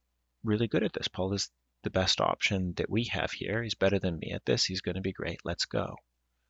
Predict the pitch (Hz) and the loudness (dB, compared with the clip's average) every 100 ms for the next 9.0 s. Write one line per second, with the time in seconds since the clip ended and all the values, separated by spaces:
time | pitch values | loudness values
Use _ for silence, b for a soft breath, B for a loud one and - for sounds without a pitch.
0 | _ _ _ _ _ _ _ _ - 113 | _ _ _ _ _ _ _ _ 0 4
1 | 104 101 135 190 175 - - - 80 - | 4 4 2 2 -2 -2 -2 0 0 0
2 | 53 53 - - - _ _ _ _ _ | -2 -8 -8 -8 -10 _ _ _ _ _
3 | _ _ _ _ _ _ - - 101 - | _ _ _ _ _ _ -16 0 0 0
4 | - 80 85 90 _ - 87 87 85 82 | 0 2 2 -2 _ -4 0 2 0 0
5 | - 85 80 80 - - - 85 80 - | -2 -2 -2 -2 -4 -6 -4 -2 0 0
6 | - 110 71 71 73 78 80 85 87 - | 4 2 2 -6 -8 -4 -4 -4 -4 -6
7 | - - - - - - - 101 95 - | -6 -4 -4 -4 -4 -2 0 0 -2 -8
8 | _ _ - 98 92 87 92 92 - - | _ _ 2 6 6 4 0 2 2 2